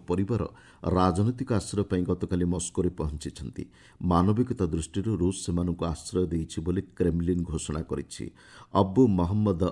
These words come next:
ଅଲ ଜୋଲାନୀଙ୍କ ନେତୃତ୍ୱରେ ବିଦ୍ରୋହୀ ଗୋଷ୍ଠୀ ରାଜଧାନୀ ଦାମାସ୍କସକୁ ଅକ୍ତିଆର କରିବା ପରେ ଶ୍ରୀ ଅସଦ ଦେଶ ଛାଡ଼ି ପଳାୟନ କରିଥିଲେ।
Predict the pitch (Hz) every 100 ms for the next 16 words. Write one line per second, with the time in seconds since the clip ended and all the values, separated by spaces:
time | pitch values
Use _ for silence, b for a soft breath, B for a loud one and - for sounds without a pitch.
0 | - 87 90 87 85 85 87 107 110 101
1 | 82 - 101 - 95 90 87 - 87 87
2 | 87 85 85 - 87 - B B B 87
3 | 90 90 95 95 95 85 87 80 - -
4 | - - 95 - 101 90 95 90 85 85
5 | 92 92 82 80 80 - 92 82 76 B
6 | B - 73 95 87 101 - 92 87 82
7 | 87 82 80 - 76 73 -